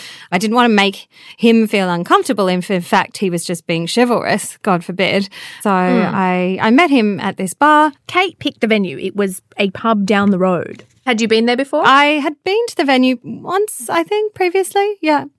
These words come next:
Speaker 2: Okay, so you weren't, you weren't hugely familiar with it in that it wasn't necessarily your local.
Speaker 1: No, no, it wasn't. So,
Speaker 2: Mm-hmm.
Speaker 1: but it was a, it was the kind of venue that I felt, you know, um, comfortable attending. Uh,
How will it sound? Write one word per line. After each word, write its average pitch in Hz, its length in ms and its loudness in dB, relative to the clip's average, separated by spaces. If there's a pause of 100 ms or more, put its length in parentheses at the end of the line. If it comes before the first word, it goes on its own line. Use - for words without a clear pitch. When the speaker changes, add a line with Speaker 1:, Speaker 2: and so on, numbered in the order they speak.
(280)
Speaker 2:
Okay, 196 220 0
so 233 100 0
you 240 100 2
weren't, 269 200 2
you 262 80 2
weren't 269 200 2
hugely 214 460 0
familiar 180 460 0
with - 220 -6
it - 80 -6
in 160 100 -2
that 170 140 0
it - 100 -4
wasn't 196 260 0
necessarily 165 540 -4
your 156 160 -4
local. 156 240 2
Speaker 1:
No, 262 460 4
no, 220 180 0
it - 80 -6
wasn't. 196 500 -4
So, 190 80 -4
Speaker 2:
Mm-hmm. 180 80 -6
Speaker 1:
but 202 140 0
it 190 40 0
was 196 140 -4
a, - 140 -4
it 208 60 -4
was 208 160 -4 (160)
the 226 100 -2
kind 233 500 2
of 196 380 -4 (140)
venue 185 380 0
that 165 100 -2
I 165 100 -2
felt, - 260 -8 (160)
you 190 140 -2
know, 170 240 -6 (240)
um, 170 300 -6
comfortable 170 520 -6 (180)
attending. 240 560 4 (460)
Uh, - 60 -14